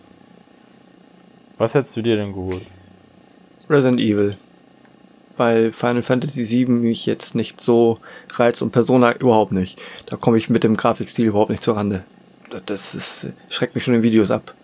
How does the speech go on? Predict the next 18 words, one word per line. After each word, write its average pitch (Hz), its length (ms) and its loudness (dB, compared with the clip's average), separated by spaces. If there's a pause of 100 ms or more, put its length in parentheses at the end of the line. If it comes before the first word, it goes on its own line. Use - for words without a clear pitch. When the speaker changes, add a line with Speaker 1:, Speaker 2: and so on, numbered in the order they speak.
(100)
Speaker 2:
Aber 120 180 2
das 113 120 0
ist - 100 -6
halt 113 140 2 (180)
subjektiv, 113 640 -2 (460)
logischerweise. 104 640 2 (360)
Speaker 1:
Ja, 92 60 -12
Final 120 320 0
Fantasy 135 280 0
sieben 139 240 0
war 127 100 2
mein 120 160 -2
erstes 117 360 -4
J 123 140 2
R 123 240 -4
P 104 120 -10
G, 101 240 -10
ne? 104 180 -8